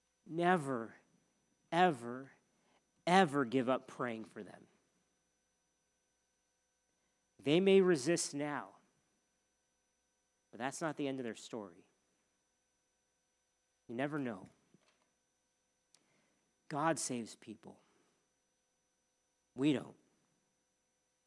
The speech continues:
But he uses us to sow seeds of the gospel into people's lives. You don't need all the answers. You don't need to be eloquent. God can still use you.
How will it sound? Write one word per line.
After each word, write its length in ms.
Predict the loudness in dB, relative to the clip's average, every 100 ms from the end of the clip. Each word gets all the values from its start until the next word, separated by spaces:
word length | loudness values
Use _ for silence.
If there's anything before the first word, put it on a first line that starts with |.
| _ _ _ _ _ _ _ _ _ _
But 80 | -8
he 80 | -4
uses 560 | 4 6 6 4 0
us 220 | 0 0
to 120 | -2 -6
sow 300 | -2 0 0
seeds 400 | -2 -2 -2 -2
of 60 |
the 60 | -4
gospel 400 | 0 0 -2 -6
into 120 | -8
people's 340 | -8 -8 -8 -8
lives. 440 | -8 -8 -10 -16 _ -20 -20 -14
You 160 | -4 2
don't 200 | 2 0 -10 -6
need 180 | 0 2
all 120 | 2
the 220 | 2 0
answers. 440 | 0 0 0 0
You 80 | 2
don't 120 | 2
need 100 | 0
to 80 | 0
be 160 | -4 0
eloquent. 640 | 4 4 4 4 2 2 -2 -20 0
God 300 | 4 4 4
can 100 | -2
still 300 | -2 0 0
use 420 | 2 2 2 -2
you. 120 | -12